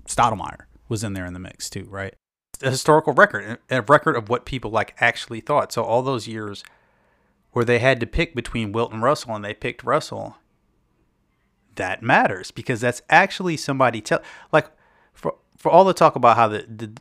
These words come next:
the discourse becomes toxic with social media, at least people generally, except for the, like, whack influencers, tell you what they think.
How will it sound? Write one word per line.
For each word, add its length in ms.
the 120
discourse 420
becomes 380
toxic 520
with 300
social 380
media, 540
at 160
least 300
people 360
generally, 800
except 340
for 80
the, 120
like, 280
whack 240
influencers, 640
tell 160
you 160
what 160
they 140
think. 560